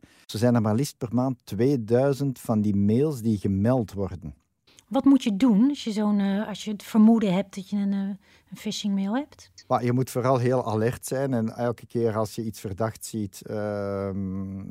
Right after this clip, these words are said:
Speaker 1: op de knop drukken. In je Outlook heb je een knopje waarin dat je phishing kan rapporteren. Dat is heel efficiënt, dan wordt de mail verwijderd en wordt ook, eh, wordt gemeld.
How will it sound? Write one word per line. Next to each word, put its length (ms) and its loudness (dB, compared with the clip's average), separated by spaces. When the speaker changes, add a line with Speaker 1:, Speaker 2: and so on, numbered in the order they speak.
Speaker 1:
op 180 -4
de 80 -6
knop 280 -4
drukken. 520 -6
In 200 -6
je 360 -6
Outlook 560 -4
heb 200 -4
je 60 0
een 60 -2
knopje 440 0
waarin 280 0
dat 140 0
je 200 -2
phishing 460 -4
kan 220 -4
rapporteren. 760 -6
Dat 120 -2
is 60 -8
heel 220 2
efficiënt, 520 -2
dan 120 -2
wordt 180 -4
de 80 0
mail 280 2
verwijderd 640 -2
en 220 -4
wordt 260 -6
ook, 200 -6
eh, 160 -6
wordt 180 -6
gemeld. 500 -8